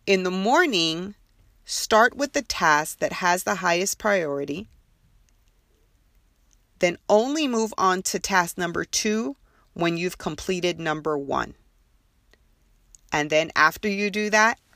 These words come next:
repeat. So the main concept of this planner is really to look at tasks not as this huge thing of,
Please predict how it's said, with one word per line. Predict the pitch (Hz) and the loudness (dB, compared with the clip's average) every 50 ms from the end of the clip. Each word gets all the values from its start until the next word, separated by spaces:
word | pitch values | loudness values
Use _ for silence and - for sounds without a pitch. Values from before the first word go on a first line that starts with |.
| _ _ - | _ _ -6
repeat. | 165 170 170 165 - - - 190 147 - - _ - - - _ _ _ _ _ _ _ _ _ _ _ _ _ _ _ _ _ | -2 -2 -2 -2 -4 -8 -8 -8 -8 -8 -10 _ -14 -14 -14 _ _ _ _ _ _ _ _ _ _ _ _ _ _ _ _ _
So | - - - 269 247 240 233 233 233 220 - - _ - | -8 0 2 4 6 6 6 4 4 2 0 -4 _ -6
the | 196 202 226 | -2 0 0
main | 220 220 226 240 262 285 320 349 339 | 0 2 0 0 0 0 0 -2 -4
concept | - - - 214 208 214 220 214 - - 220 220 - - - | -8 -4 0 0 2 2 0 0 0 0 0 0 -2 -4 -2
of | 170 175 180 185 190 - | 0 0 0 -2 -6 -4
this | 180 190 190 196 - - | -2 0 0 0 -2 -4
planner | - - - 196 175 165 160 151 151 151 147 147 147 - _ _ - - - _ _ _ - | -8 -10 -6 -4 -2 -2 -2 -2 -4 -4 -6 -6 -8 -10 _ _ -20 -20 -20 _ _ _ 2
is | 214 202 202 196 185 180 180 180 - - | 4 6 6 4 2 0 -4 -8 -8 -6
really | - 196 185 190 214 233 254 262 254 262 247 240 | -6 -4 -4 -2 -2 -2 -2 -2 -2 -4 -4 -2
to | - - - 233 220 208 196 196 185 185 180 180 180 190 - _ _ _ _ _ _ _ _ _ _ _ _ _ _ _ _ - - - _ _ _ - | -2 -4 -2 -2 -2 -2 -2 -2 -4 -4 -6 -8 -10 -14 -20 _ _ _ _ _ _ _ _ _ _ _ _ _ _ _ _ -20 -20 -20 _ _ _ -6
look | 180 196 226 247 - | 0 2 2 2 2
at | 349 311 - _ | -2 -6 -6 _
tasks | - - - 175 170 180 226 269 - - - - - - - | -6 0 2 4 4 4 2 0 -2 -6 -8 -10 -12 -10 -10
not | - 175 175 175 175 185 - - - | -6 -2 2 2 2 2 0 0 2
as | 190 190 185 175 180 175 170 - | 2 4 4 4 2 0 -4 -8
this | 170 160 185 180 185 - - - _ | -4 -2 -2 -2 -2 -4 -8 -12 _
huge | - - - - - 262 262 247 240 240 233 240 233 196 - - - | -18 -16 -14 -8 -4 -2 0 0 0 0 -2 -2 -2 -4 -4 -4 -6
thing | - - - - 220 202 175 175 170 170 - | -8 -6 -2 0 2 2 2 0 -4 -4 0
of, | - 175 170 - | 0 0 0 0